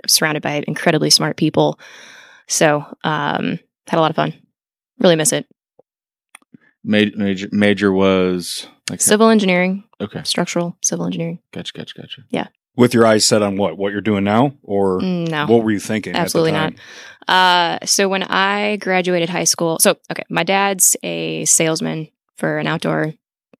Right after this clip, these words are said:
Speaker 1: uh, fishing, hunting company. My mom's an English teacher. I graduated high school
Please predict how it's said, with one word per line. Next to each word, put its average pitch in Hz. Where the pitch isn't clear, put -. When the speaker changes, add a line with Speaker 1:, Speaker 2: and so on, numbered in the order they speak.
Speaker 1:
uh, 151
fishing, 160
hunting 156
company. 151
My 151
mom's 156
an 156
English 147
teacher. 156
I 175
graduated 160
high 160
school 160